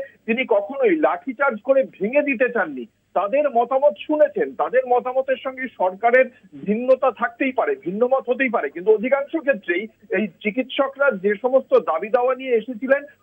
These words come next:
মুখ্যমন্ত্রী মমতা বন্দ্যোপাধ্যায় অধিকাংশ দাবি দাওয়া মেনেও নিয়েছিলেন। এবং এক্ষেত্রে কথা শোনা তো দূরের কথা, তাদের সেই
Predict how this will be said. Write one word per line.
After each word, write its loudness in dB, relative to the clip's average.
মুখ্যমন্ত্রী -2
মমতা -2
বন্দ্যোপাধ্যায় 0
অধিকাংশ -2
দাবি 0
দাওয়া 0
মেনেও -2
নিয়েছিলেন। -2
এবং 2
এক্ষেত্রে 0
কথা 0
শোনা 0
তো 0
দূরের 0
কথা, 0
তাদের 0
সেই -2